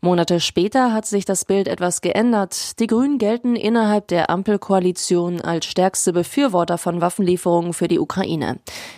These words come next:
C-S-U-Chef Markus Söder warf der Partei am Wochenende vor, zu große Sprünge zu machen. Manche Grüne erinnerten ihn gar an Waffenlobbyisten, stichelte Söder.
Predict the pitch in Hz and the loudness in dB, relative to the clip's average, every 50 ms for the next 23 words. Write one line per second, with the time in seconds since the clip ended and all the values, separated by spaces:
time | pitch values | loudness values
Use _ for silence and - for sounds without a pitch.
0 | - _ - - 147 151 147 - - 185 175 196 190 - 185 180 175 - 170 160 | -16 _ -6 -2 0 0 0 0 0 0 0 0 0 0 0 -2 0 -2 -2 -2
1 | - - 180 208 226 240 240 220 196 196 208 - 208 196 - 190 185 - 190 196 | 0 2 2 2 2 2 2 2 2 0 0 0 -2 -2 -2 -2 -4 0 0 2
2 | 196 190 185 190 190 208 202 190 185 175 175 - - - 185 208 240 - - - | 2 2 0 0 0 0 -2 0 0 0 -2 -2 0 2 2 2 2 2 0 0
3 | 214 180 180 175 180 208 202 - 190 170 - - - 190 208 254 294 285 208 - | 0 0 0 0 0 0 0 0 0 -2 -2 -4 -2 0 0 0 0 0 -2 -2
4 | - - - 175 170 170 175 - 190 185 175 165 - - - - - - - - | -4 -4 -2 -2 0 -2 -2 -2 -2 -2 -2 -4 -6 -10 -18 -20 -20 -20 -20 -20
5 | _ _ 180 185 208 240 240 269 233 208 208 233 262 277 285 294 285 269 - - | _ _ 0 2 2 2 2 2 0 2 2 2 2 2 2 2 0 0 0 0
6 | 214 - 233 247 247 247 247 247 240 220 - 220 220 214 190 190 196 196 196 180 | 0 2 2 2 2 2 2 0 0 0 0 0 0 0 2 2 2 2 2 2
7 | - - 185 185 175 165 143 170 170 - - 277 240 190 170 160 - 175 165 - | 0 0 0 0 0 0 0 0 0 0 0 0 0 2 2 0 0 0 0 0
8 | - 175 180 - - - - 220 240 240 240 - 202 - - - 170 170 - 170 | 0 -2 -2 -2 -4 -2 0 0 0 0 0 -2 -4 -2 0 0 -2 -2 -2 -4
9 | 165 - - 196 185 156 139 123 101 - 135 143 - | -4 -4 -4 -6 -4 -4 -6 -6 -4 -4 -4 -6 -6